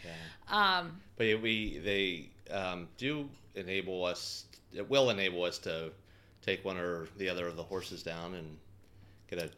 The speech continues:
Speaker 1: a lesson. And it's
Speaker 2: Yeah.
Speaker 1: not, not that far from us, so
Speaker 2: No,
Speaker 1: it's
Speaker 2: it's
Speaker 1: pretty
Speaker 2: not.
Speaker 1: convenient.
Speaker 2: So all's good there so far, and, um,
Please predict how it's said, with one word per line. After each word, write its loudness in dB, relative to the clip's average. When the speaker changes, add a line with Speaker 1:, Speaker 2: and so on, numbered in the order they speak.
Speaker 1:
a -2
lesson. -4
And -8
it's -4
Speaker 2:
Yeah. -2
Speaker 1:
not, -2
not -8
that 0
far 0
from -10
us, -12
so -2
Speaker 2:
No, 4
Speaker 1:
it's -2
Speaker 2:
it's -10
Speaker 1:
pretty -4
Speaker 2:
not. -8
Speaker 1:
convenient. -6
Speaker 2:
So 6
all's 2
good -2
there 2
so -4
far, -6
and, -2
um, -6